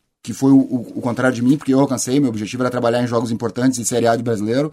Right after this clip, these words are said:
eu consegui isso, e enfim, o,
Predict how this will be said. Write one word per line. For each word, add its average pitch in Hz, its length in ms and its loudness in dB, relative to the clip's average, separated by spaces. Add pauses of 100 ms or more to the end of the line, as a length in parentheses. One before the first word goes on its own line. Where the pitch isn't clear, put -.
(460)
eu 120 140 -8
consegui 120 500 -4
isso, 170 320 -6 (680)
e 143 520 2
enfim, 165 360 -4 (360)
o, 98 220 -8